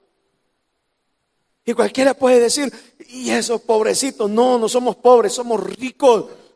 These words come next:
porque tenemos a Jesús en nuestro corazón. Hermano lindo y querido, pero que no nos engañemos.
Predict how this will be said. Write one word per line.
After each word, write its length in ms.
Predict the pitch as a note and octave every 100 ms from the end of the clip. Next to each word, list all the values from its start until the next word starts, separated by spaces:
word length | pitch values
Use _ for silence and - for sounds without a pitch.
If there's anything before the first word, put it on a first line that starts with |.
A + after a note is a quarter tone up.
| -
porque 200 | E3+ E3+
tenemos 440 | F#3 F#3+ G3+ F#3+
a 60 | F3
Jesús 320 | E3+ - E3+
en 100 | F3+
nuestro 300 | E3 D#3+ E3+
corazón. 760 | F3 D3+ D3 - G3 E3 C#3+ A#2+ _ _ _ _ _ _ _ _ _ _ _ _ -
Hermano 260 | F#3+ C4+ C4+
lindo 220 | C#4 C4+
y 60 | B3
querido, 440 | A3+ B3+ G#3 C#3+ - _ _ _ -
pero 160 | F#3
que 100 | E3
no 160 | F3+ G#3+
nos 160 | A3
engañemos. 880 | F#3+ E3 D#3+ G3 G3+ G3 D3 A#2 -